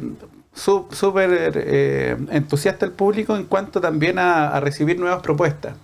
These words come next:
o, o propuestas que salieran un poquito de lo común en cuanto a lo que se puede oír normalmente en los diferentes lugares donde íbamos.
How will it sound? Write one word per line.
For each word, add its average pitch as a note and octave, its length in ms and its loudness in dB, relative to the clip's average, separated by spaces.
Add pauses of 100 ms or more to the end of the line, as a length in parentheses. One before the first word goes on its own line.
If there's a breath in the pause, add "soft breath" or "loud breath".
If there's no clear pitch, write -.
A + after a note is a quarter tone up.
o, D3 120 2
o C#3+ 280 0
propuestas D#3 420 -2
que D3 720 2 (760 loud breath)
salieran F3 460 2
un E3+ 120 -4
poquito E3+ 800 2
de D3 140 4
lo D3 140 2
común E3+ 640 0
en D3+ 140 2
cuanto D#3 640 2
a D3 80 2
lo C#3+ 160 2
que C#3+ 160 0
se D3+ 160 -4
puede D#3+ 240 2
oír E3+ 420 2
normalmente D#3 1120 0
en C#3 120 2
los C#3+ 100 0
diferentes D3+ 420 0
lugares D3 300 2
donde D3+ 260 -2
íbamos. B2 240 -6